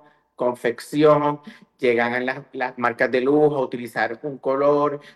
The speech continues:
ese color se está uti-, utilizando hasta literalmente,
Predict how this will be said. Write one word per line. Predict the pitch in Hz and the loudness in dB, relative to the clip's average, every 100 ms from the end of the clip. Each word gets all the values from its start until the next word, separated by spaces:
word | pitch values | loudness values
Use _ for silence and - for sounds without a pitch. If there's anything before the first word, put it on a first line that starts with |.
| - | -14
ese | 123 147 - | -8 -6 0
color | 139 139 139 | 4 4 2
se | - 135 | 0 -6
está | 131 | -2
uti-, | 127 131 131 | -4 -4 -4
utilizando | 135 143 143 160 160 156 135 131 | -4 -4 -2 0 0 -2 -2 -2
hasta | 135 - 127 | -4 -4 -6
literalmente, | 123 117 120 127 165 180 151 147 _ | -4 -4 -4 -4 -6 -2 -2 -2 _